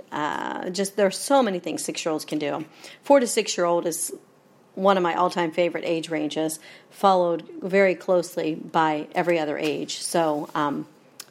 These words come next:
yeah, four to six, they are pretty much amazing. So, uh, working in the yard with you. Now, we're gonna move into own chore, their own chores,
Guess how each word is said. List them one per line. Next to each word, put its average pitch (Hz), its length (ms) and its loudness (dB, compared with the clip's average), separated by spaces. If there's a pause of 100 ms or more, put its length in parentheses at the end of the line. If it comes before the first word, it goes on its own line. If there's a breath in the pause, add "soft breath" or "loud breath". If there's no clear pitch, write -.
(100)
yeah, 151 240 0
four - 280 -2
to 185 60 -4
six, 185 420 -2
they 180 360 0
are 151 260 -2
pretty 226 560 -6
much 180 300 -4 (120)
amazing. - 640 -8 (580 loud breath)
So, 196 440 4
uh, 175 180 0
working 214 320 -2
in 190 80 0
the 175 80 0
yard 190 300 4
with 202 180 -6
you. 170 180 0
Now, 233 300 2
we're 214 80 -2
gonna 262 220 2
move 262 280 0
into 254 580 0
own 185 260 0
chore, 180 380 -2
their 180 300 0
own 190 220 0
chores, 170 580 0